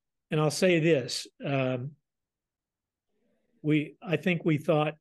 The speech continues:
it would attract hundreds of people. It's really up in the tens of thousands, because we trained, Lisa and I trained a thousand trainers in our twelve years of, uh,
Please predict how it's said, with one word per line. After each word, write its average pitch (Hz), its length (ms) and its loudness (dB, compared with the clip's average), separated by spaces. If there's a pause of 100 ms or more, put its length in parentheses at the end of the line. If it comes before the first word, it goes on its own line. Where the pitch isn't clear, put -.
(600)
it 160 180 -8
would 139 240 0
attract 139 680 -2 (1400)
hundreds 143 400 0
of 139 140 -6
people. 131 420 -6 (400)
It's 139 240 -10
really 156 320 4
up 135 160 -2
in 135 80 -4
the 127 80 -6
tens 143 340 -2
of 123 120 -10
thousands, 127 640 -6 (480)
because 131 640 -2 (500)
we 196 220 2
trained, 170 400 0
Lisa 165 320 -2
and 156 100 2
I 147 100 2
trained 147 340 -2
a 135 40 -4
thousand 151 520 0
trainers 139 540 -2
in 143 80 -4
our 127 300 -4 (180)
twelve 139 320 -2
years 131 380 -2
of, 123 280 -8
uh, 123 280 -6